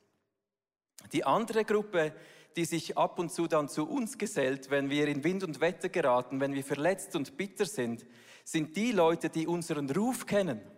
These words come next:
Die sehen, ah, der ist ja auch verletzt. Ah, die ist ja auch verbittert. Der David ist einer von uns und deshalb kamen sie in Scharen und die haben gerochen, die Revolution, den Aufstand.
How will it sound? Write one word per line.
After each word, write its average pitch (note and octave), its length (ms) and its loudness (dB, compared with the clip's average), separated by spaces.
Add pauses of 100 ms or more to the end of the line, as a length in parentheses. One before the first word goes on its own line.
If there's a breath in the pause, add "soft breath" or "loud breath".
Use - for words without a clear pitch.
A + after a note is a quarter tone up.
(540 soft breath)
Die G3 100 0
sehen, G3 360 4
ah, G3 140 6
der F#3 180 2
ist - 240 0
ja D3 120 -2
auch F#3+ 240 2
verletzt. - 640 -2 (320 loud breath)
Ah, G3 180 6
die G#3+ 260 -2
ist - 200 -4
ja D#3+ 180 6
auch G3+ 160 4
verbittert. F#3+ 540 -2
Der D#3+ 100 4
David G3+ 540 2
ist D#3+ 280 -6
einer A3+ 360 4
von E3+ 180 2
uns A#3+ 340 4
und D#3 140 -2
deshalb F3+ 420 2
kamen A#3+ 380 2
sie A3+ 120 -4
in F3+ 100 -4
Scharen F#3 480 2 (240 loud breath)
und E3+ 160 -6
die F#3 120 0
haben G3+ 300 4
gerochen, F#3 720 2
die D#3+ 100 0
Revolution, G3 840 2
den F3+ 160 2
Aufstand. F3+ 640 2